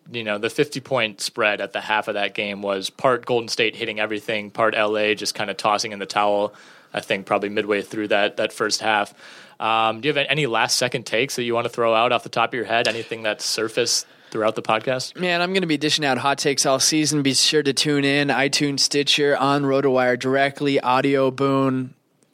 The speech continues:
Speaker 2: Audio Boom. I mean,
Speaker 1: Boom.
Speaker 2: Audio Boom.
Speaker 1: Boom.
Speaker 2: Boom. Boom. Hot take. Audio Boom will change to Audio Doom. Um, yeah, I, I, I mean, they're gonna be out all season, Nick. I, I'm, I've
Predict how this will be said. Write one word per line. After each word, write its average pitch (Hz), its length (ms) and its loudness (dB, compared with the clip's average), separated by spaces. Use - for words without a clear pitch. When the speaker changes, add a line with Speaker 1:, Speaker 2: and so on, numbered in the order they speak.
Speaker 2:
Audio 123 260 4
Boom. 131 560 0
I 120 80 -4
mean, 131 200 0
Speaker 1:
Boom. 101 280 -2
Speaker 2:
Audio 120 240 2
Boom. 107 420 0
Speaker 1:
Boom. 101 200 -8
Speaker 2:
Boom. 104 320 2
Boom. 101 300 -2
Hot 117 320 0
take. 110 380 0
Audio 117 300 4
Boom 117 400 2
will 107 100 2
change 113 280 0
to - 120 0
Audio 104 300 2
Doom. 104 380 0
Um, 131 420 2
yeah, 175 320 0
I, 156 280 -2
I, - 20 -4
I 202 40 0
mean, 247 140 0
they're 277 100 0
gonna 285 140 2
be 262 120 2
out 220 240 2
all 180 260 2
season, 202 380 -2
Nick. 87 360 -10
I, 143 180 0
I'm, 214 280 0
I've 285 100 0